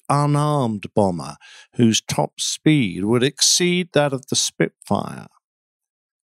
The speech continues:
De Havilland agreed with Volkert, and with his experience of building innovative high-speed aircraft,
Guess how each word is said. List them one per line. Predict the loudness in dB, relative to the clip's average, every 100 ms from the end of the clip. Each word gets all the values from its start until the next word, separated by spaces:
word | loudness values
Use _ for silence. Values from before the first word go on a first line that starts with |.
| 0
De | 2
Havilland | 2 -2 -2 0 0
agreed | 0 2 4 4 0 -2
with | -2 0
Volkert, | 0 0 0 0 0 0 -4
and | -4 -2
with | 0 2 0 0
his | -2 0 -2
experience | -4 -2 0 2 0 -2 -2 -2
of | -2 2
building | 2 2 2 0
innovative | 0 0 0 -2 0 -2 0
high-speed | 0 0 2 2 2
aircraft, | 0 0 0 0 -2 -8